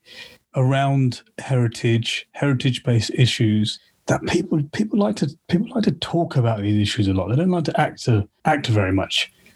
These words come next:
on these issues. You know, we like to sh-, scream and shout a lot and, uh, um, and, but we don't like to actually do anything about it, s-, which is part of the reason why I started collecting in the first place. In one sense, if you think about it, I've just, you know,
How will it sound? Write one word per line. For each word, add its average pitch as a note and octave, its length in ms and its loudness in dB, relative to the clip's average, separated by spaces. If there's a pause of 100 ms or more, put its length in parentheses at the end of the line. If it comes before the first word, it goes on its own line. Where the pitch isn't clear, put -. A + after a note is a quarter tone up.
(180)
on A2+ 160 2
these G2+ 260 2
issues. G2+ 520 -2
You B2 120 2
know, G#2+ 100 0
we A#2+ 100 0
like D#3+ 220 0
to D3 100 0
sh-, - 120 0
scream - 360 -2
and B2+ 140 0
shout C3 260 0
a A2+ 60 -2
lot G#2+ 260 0
and, A2 300 2 (100)
uh, A#2 540 0 (200)
um, A#2 540 0 (380)
and, B2 440 0
but B2+ 140 -2
we C#3 120 2
don't F#3 260 0
like D#3 200 -2
to - 140 -2
actually C3+ 460 0 (220)
do C#3+ 180 2
anything C3 380 0
about B2+ 300 0
it, - 200 -6 (100)
s-, - 160 -4
which C#3+ 280 2
is C#3+ 120 0
part D3 220 -4
of C3 60 -4
the C3+ 100 0
reason A#2+ 180 4
why A#2 200 2
I B2+ 40 2
started A#2 320 -4
collecting A#2+ 360 0
in G#2+ 140 2
the G2 60 0
first D3 320 0
place. - 340 -2 (120)
In D3 120 2
one F#3+ 260 0
sense, A2+ 560 -4 (240)
if - 40 -20
you B2 60 2
think D3+ 240 2
about A2+ 260 0
it, A2+ 80 -2
I've C3 140 0
just, B2 260 -2
you B2 80 2
know, A2 160 2